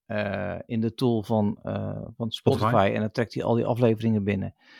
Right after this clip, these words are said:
Speaker 1: En dan kun je op, eh, op de andere tool kun je zeggen van, "Oké, ik ga, ik, ik, ik, ik ga, eh, je moet hem verleggen." Dus de oude R S S-feed gaat naar de
Speaker 2: Ja,
Speaker 1: nieuwe
Speaker 2: omleiding,
Speaker 1: R S S-feed
Speaker 2: ja.
Speaker 1: en die wordt dan helemaal doorgevoerd overal.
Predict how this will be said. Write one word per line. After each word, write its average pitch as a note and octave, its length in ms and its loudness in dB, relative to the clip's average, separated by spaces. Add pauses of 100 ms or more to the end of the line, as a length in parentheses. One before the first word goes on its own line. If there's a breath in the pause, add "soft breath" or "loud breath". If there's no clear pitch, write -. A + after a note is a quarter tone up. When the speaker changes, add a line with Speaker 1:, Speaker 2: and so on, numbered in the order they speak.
(140 soft breath)
Speaker 1:
En A2 100 -2
dan A2+ 120 2
kun A#2+ 160 2
je A2+ 200 4
op, - 440 -4
eh, G#2 380 -2
op G#2+ 160 -6
de B2 120 -2
andere B2 380 6
tool G#2+ 260 -2
kun - 160 0
je G#2 60 6
zeggen G#2 320 0
van, - 140 -6
"Oké, - 180 -2
ik G2 180 -2
ga, A2 300 2
ik, - 180 -8
ik, - 300 -16
ik, A2+ 160 -16
ik - 200 -18
ga, A2+ 420 -2
eh, G#2+ 260 -2
je A#2 80 2
moet C3 160 6
hem A#2 140 0
verleggen." A#2+ 520 2
Dus A#2+ 200 -8
de A2 180 0
oude A#2 280 4
R A2+ 180 2
S G#2+ 180 -2
S-feed - 260 -10
gaat A2 140 -6
naar A#2 120 2
de G#2+ 100 -2
Speaker 2:
Ja, - 20 10
Speaker 1:
nieuwe B2 160 8
Speaker 2:
omleiding, A#2 320 4
Speaker 1:
R A#2+ 40 2
S - 40 2
S-feed A2 100 0
Speaker 2:
ja. A#2 60 -4
Speaker 1:
en A2+ 80 0
die A2+ 100 4
wordt A2 160 0
dan G#2+ 120 0
helemaal G#2+ 260 2
doorgevoerd G2+ 580 -4
overal. G2 400 -6